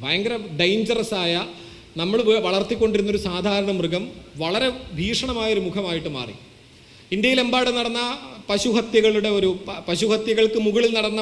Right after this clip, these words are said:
മ-, നരഹത്യകളുടെ ഒരു ചരിത്രമുണ്ട്. ഞാൻ അതിലേക്ക് അഖ്ലാഖ് മുതൽ, ആ, ഇങ്ങോട്ടുള്ള ദീർഘചരിത്രത്തിലേക്കൊന്നും ഇപ്പോൾ പോകുന്നില്ല.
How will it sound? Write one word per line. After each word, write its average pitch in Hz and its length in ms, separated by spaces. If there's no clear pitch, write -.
മ-, 190 120
നരഹത്യകളുടെ 196 680
ഒരു 180 120
ചരിത്രമുണ്ട്. 165 460
ഞാൻ 160 180
അതിലേക്ക് 185 340
അഖ്ലാഖ് 185 440
മുതൽ, 175 180
ആ, 165 160
ഇങ്ങോട്ടുള്ള 170 420
ദീർഘചരിത്രത്തിലേക്കൊന്നും 160 880
ഇപ്പോൾ 147 180
പോകുന്നില്ല. 127 320